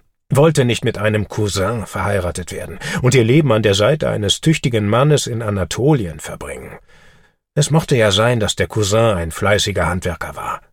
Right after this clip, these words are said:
der seine Frau nicht gleich schlug, wenn sie ihm nicht gehorchte. Aber sie hatte andere Pläne,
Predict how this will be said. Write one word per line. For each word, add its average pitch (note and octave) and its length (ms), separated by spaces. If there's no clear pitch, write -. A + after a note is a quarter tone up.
der B2+ 80
seine D3+ 240
Frau D#3+ 260
nicht D#3+ 260
gleich G2+ 260
schlug, - 460
wenn E2+ 180
sie G2+ 160
ihm G#2+ 140
nicht G2+ 180
gehorchte. G2+ 560
Aber C#3 240
sie C#3 220
hatte C#3+ 240
andere B2 420
Pläne, - 480